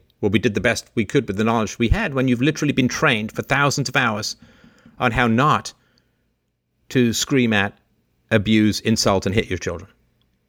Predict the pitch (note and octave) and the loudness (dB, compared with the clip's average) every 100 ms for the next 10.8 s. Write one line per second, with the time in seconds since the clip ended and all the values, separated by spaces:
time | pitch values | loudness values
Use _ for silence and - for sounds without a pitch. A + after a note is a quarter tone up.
0 | _ _ _ _ _ _ _ _ _ _ | _ _ _ _ _ _ _ _ _ _
1 | _ F3 F#3 G#3+ A3+ D3 C#3+ A2 F#2+ A2 | _ -2 2 2 2 2 2 0 -2 -2
2 | A2 A#2+ A2 G#2+ A#2 A#2 A#2 A2+ A2 G#2+ | -2 -2 -2 0 2 2 2 2 2 2
3 | G2 G#2 F#2+ G2 G#2+ B2 A2+ A2+ - A2+ | 0 -2 -4 -4 -2 -2 2 0 2 0
4 | G#2+ G#2+ B2 B2 - A2+ A2 A2 A2 G#2 | 2 2 2 0 2 2 2 2 2 -2
5 | - - _ C3 B2+ A#2 G#2 B2+ - A#2+ | -10 -20 _ 0 2 0 0 -4 -2 0
6 | A2+ A2 A2+ - A2 G#2 A#2 G#2 G2+ _ | 0 0 -2 -2 -2 -2 0 0 -2 _
7 | _ B2 A2+ G#2 G#2+ G2+ A#2+ G#2+ - G#2 | _ 0 2 0 0 0 0 0 -2 -4
8 | - _ - D3 E3+ D3 C#3+ C3 B2 A2 | -6 _ -6 -2 0 0 -2 0 -2 -4
9 | - - _ _ _ _ _ - C3+ B2 | -10 -14 _ _ _ _ _ -2 0 4
10 | A2 G#2 G#2+ - G#2+ G#2 G2+ | 2 2 -2 0 0 0 -4